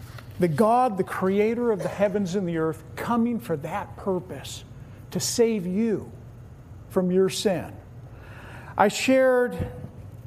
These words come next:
a couple weeks ago that Matthew's gospel, it puts the emphasis upon Christ as king.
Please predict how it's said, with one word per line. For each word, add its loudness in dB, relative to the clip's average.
a 6
couple 4
weeks 2
ago 4
that 0
Matthew's 4
gospel, 2
it 4
puts 0
the 4
emphasis 0
upon 0
Christ 0
as 0
king. -2